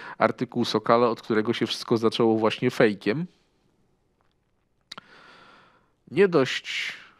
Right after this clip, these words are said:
że nie wyciągnięto z niego żadnych rozsądnych wniosków, to jeszcze zrealizowano go w rzeczywistości. My w tej chwili żyjemy w tym fejkowym świecie.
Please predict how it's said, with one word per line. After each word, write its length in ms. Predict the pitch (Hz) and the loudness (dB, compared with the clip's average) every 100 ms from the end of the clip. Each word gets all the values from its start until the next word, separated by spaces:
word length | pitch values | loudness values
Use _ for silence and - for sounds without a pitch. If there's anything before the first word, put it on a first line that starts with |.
| _ _ _ 202 | _ _ _ -6
że 180 | 120 | -2
nie 120 | 135 127 | 0 0
wyciągnięto 720 | 127 - 123 123 135 - 120 | 0 -2 -2 -2 -2 0 -2
z 100 | 113 | -2
niego 260 | 117 110 | -6 -2
żadnych 380 | 110 117 113 113 | 0 0 0 -4
rozsądnych 600 | 113 - - 110 113 107 | -4 -4 -4 -4 -4 -6
wniosków, 600 | 110 95 - - 117 - _ _ _ _ _ _ _ _ _ _ - | -4 -6 -6 -8 -10 -10 _ _ _ _ _ _ _ _ _ _ -4
to 120 | 101 | 0
jeszcze 500 | 95 - - 110 113 _ _ _ _ _ _ _ _ _ _ - | 0 -2 -2 -4 -4 _ _ _ _ _ _ _ _ _ _ -4
zrealizowano 880 | 131 233 220 202 180 165 123 117 139 | 4 6 4 2 2 2 2 0 0
go 120 | 147 | 0
w 40 | |
rzeczywistości. 920 | 160 175 180 185 - 240 - - - - _ _ _ _ _ _ _ _ _ _ _ _ _ _ _ _ _ _ _ _ - | 0 -4 -4 -4 2 2 2 -4 -12 -20 _ _ _ _ _ _ _ _ _ _ _ _ _ _ _ _ _ _ _ _ 0
My 200 | 147 214 - | 4 4 2
w 80 | - | -2
tej 180 | 143 143 | 0 0
chwili 500 | - - 143 147 151 _ _ _ - | -4 -6 -4 -4 -6 _ _ _ -6
żyjemy 600 | 113 139 151 123 131 139 | 0 4 4 4 2 -2
w 80 | - | -4
tym 280 | 120 117 - - - | -4 -4 -12 -20 -4
fejkowym 580 | - 139 - 160 147 143 | 2 2 4 2 2 -4
świecie. 600 | - - 117 - 113 | -2 2 2 4 -2